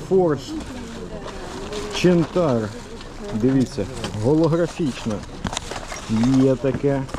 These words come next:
Далі отакий кипусик. Правда, він, он, бачите, трохи, трохи вспітнів. І блочок мені он підігнали.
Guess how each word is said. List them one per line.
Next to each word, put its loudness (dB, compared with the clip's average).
Далі 4
отакий 2
кипусик. 4
Правда, 4
він, 4
он, 4
бачите, 0
трохи, 6
трохи 4
вспітнів. 4
І -2
блочок 4
мені 4
он 2
підігнали. 2